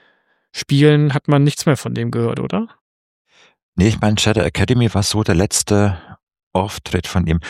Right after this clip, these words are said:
Speaker 2: Jetzt mal abgesehen von der, ähm, wie heißt's wieder? Galaxy of Heroes, das Mobi-, Mobile-Spiel. Da ist er auf jeden Fall ein Character.
Speaker 1: Ja, klar.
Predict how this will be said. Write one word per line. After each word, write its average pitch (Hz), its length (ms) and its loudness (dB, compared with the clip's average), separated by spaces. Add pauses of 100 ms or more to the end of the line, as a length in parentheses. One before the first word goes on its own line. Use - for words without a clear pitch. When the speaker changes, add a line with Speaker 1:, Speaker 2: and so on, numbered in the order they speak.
(140)
Speaker 2:
Jetzt - 160 -2
mal 104 120 0
abgesehen 92 480 0
von 90 300 0
der, 82 400 2 (400)
ähm, 80 540 -2
wie 80 100 -4
heißt's 92 320 0
wieder? 92 240 0
Galaxy 95 400 0
of - 160 -4
Heroes, 90 320 0
das - 180 -4
Mobi-, 87 340 0
Mobile-Spiel. 80 640 0 (840)
Da 95 80 -2
ist - 180 -2
er 78 80 0
auf 85 140 -4
jeden 95 160 0
Fall 87 240 -2
ein 87 260 -4
Character. 85 560 -2 (340)
Speaker 1:
Ja, 135 200 0
klar. - 260 -6